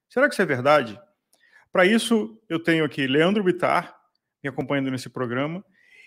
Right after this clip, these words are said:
e um convidado internacional que, graças à tecnologia, tá com a gente, que é o Guilherme Artioli. É,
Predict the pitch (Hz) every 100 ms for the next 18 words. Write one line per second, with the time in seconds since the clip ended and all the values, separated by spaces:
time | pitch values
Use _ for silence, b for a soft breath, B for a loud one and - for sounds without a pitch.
0 | b - 175 226 - 180 190 175 175 156
1 | 185 175 135 127 - _ _ _ 165 180
2 | 180 170 156 156 135 139 156 143 131 127
3 | 139 131 147 135 - 127 123 131 127 -
4 | 113 123 139 - 147 - 127 127 123 123
5 | 143 143 135 127 - 120 139 170 - _
6 | _ _ _ _ 131 135 135 131 131 127
7 | 127 123 120